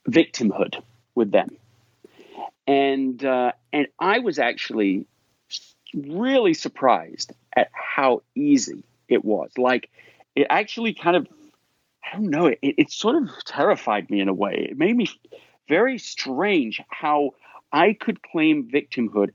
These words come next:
instantly in any circumstance, however good it was. And it, it just to, just to role play, ju-, just to start, as soon as you start complaining, even in the best of times, in the best of circumstances, you, you,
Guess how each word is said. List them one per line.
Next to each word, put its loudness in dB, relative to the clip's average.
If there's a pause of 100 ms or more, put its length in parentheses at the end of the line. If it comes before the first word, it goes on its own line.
(120)
instantly 0
in 2 (100)
any 2
circumstance, -2
however 0
good -2
it -6
was. -8 (800)
And 0 (100)
it, 0
it 0
just -2
to, 0
just -4
to -2
role 0
play, -2
ju-, -4 (260)
just 0
to -2
start, 0
as 0
soon 2
as -2
you -4
start -2
complaining, -2
even 2
in 0
the -4
best 0
of -8
times, -2
in -2
the 0
best 0
of -6
circumstances, 0 (440)
you, 4
you, 0